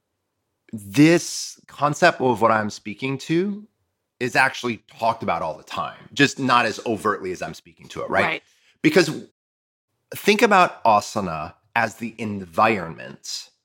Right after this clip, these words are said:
Speaker 1: not the end goal in and of itself. The asana is the environment where you actually practice nonviolence.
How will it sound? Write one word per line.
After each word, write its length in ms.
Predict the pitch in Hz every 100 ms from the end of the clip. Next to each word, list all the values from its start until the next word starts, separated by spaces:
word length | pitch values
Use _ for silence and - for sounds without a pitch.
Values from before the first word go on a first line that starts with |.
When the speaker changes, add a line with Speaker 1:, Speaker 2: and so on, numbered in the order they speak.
| _ _ _ -
Speaker 1:
not 380 | 107 135 190 196
the 260 | 185 156 -
end 260 | 127 131 98
goal 340 | 113 107 104
in 160 | 107 98
and 100 | 98
of 140 | 90
itself. 680 | 82 - - - - _ _ _ _ _ _ _ _ -
The 120 | 120 -
asana 460 | 120 - 131 120 -
is 180 | 117 95
the 200 | 101 98
environment 760 | 92 82 123 190 62 - - _ _ _ _ _
where 200 | 95 113
you 220 | 113 123 -
actually 600 | 85 80 - 85 80 78 _ _
practice 920 | _ - 190 226 - - - - - _ _ _ _
nonviolence. 880 | 82 80 78 82 147 120 - - -